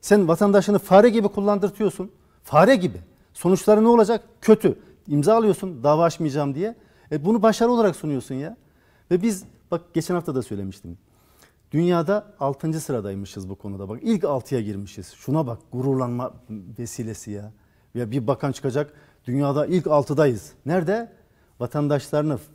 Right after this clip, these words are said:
fare, kobay faresi gibi kullanmada altıncı sıradayız. Diğerleri kim? Tanzanya, Uganda, Nijerya, Gana falan. Bu bakın. Yani şimdi bu bir başarı mı? Değil ama adam başarı gibi sunuyor bunu ya.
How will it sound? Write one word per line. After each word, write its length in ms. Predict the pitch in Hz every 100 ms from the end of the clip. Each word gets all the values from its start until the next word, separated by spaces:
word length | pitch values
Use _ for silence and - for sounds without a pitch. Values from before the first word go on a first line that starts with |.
| _
fare, 540 | - 120 135 170 101 - -
kobay 300 | 120 170 180
faresi 400 | 143 139 127 131
gibi 140 | 123
kullanmada 420 | - 135 147 170
altıncı 340 | 127 120 143 147
sıradayız. 540 | 123 104 90 90 - _ _ _
Diğerleri 380 | 143 175 214 202
kim? 260 | 196 214 - _ _ _
Tanzanya, 680 | - 143 131 127 110 131 139
Uganda, 500 | 120 135 113 101 127
Nijerya, 600 | 123 117 127 98 113 123
Gana 380 | - 113 98 98
falan. 380 | - 110 120 117 _ _ _ _ _ -
Bu 140 | 196 - - _ -
bakın. 240 | 123 92 - _ _ _ -
Yani 160 | 127 - _ _ _
şimdi 200 | 160 123 123
bu 140 | 247
bir 120 | 233 208
başarı 360 | 202 220 226
mı? 180 | 196 233 - _ _ _
Değil 240 | 196 220 214 _ -
ama 180 | 196
adam 240 | 185 208 156
başarı 300 | 180 - 240
gibi 200 | 240 214
sunuyor 320 | - 180 156
bunu 120 | 151
ya. 240 | 151 196